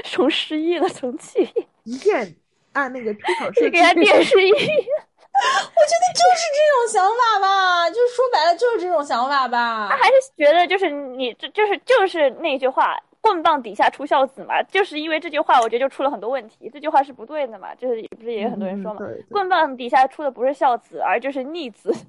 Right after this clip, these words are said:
Speaker 1: <laughs> 就是更容易忤逆你的这种孩子。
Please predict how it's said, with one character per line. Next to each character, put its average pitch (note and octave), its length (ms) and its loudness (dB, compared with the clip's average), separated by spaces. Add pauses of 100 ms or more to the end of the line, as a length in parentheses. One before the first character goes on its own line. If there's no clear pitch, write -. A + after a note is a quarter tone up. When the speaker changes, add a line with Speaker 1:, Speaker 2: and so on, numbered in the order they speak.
(260)
Speaker 1:
<laughs> D#5 280 -8
就 E4 100 4
是 D4+ 140 0
更 E4+ 220 2
容 C#4+ 160 2
易 D#4 120 2
忤 C#4 240 2
逆 D4 160 -2
你 C4+ 180 0
的 B3+ 100 2 (560)
这 D4+ 140 0
种 C4+ 120 2
孩 A#3 260 -2
子。 B3 200 -6